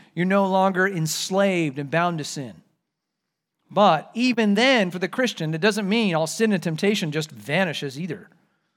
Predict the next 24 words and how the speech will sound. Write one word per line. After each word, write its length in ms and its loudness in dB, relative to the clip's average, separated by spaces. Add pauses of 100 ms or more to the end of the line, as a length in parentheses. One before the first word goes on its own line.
(720)
So 160 -2
how 140 6
do 80 8
we 100 2
get 220 -2
those 260 2 (100)
evil 300 0
desires 560 2 (140)
out 180 2
of 140 -2
us? 420 -16 (1800)
Well, 140 2
to 100 2
illustrate 340 2
how 100 2
this 180 -8
works, 240 -4
John 200 -2
Piper 300 -2
used 240 -6
this 140 -8
illustration, 720 -6
and 120 -8
it 120 -10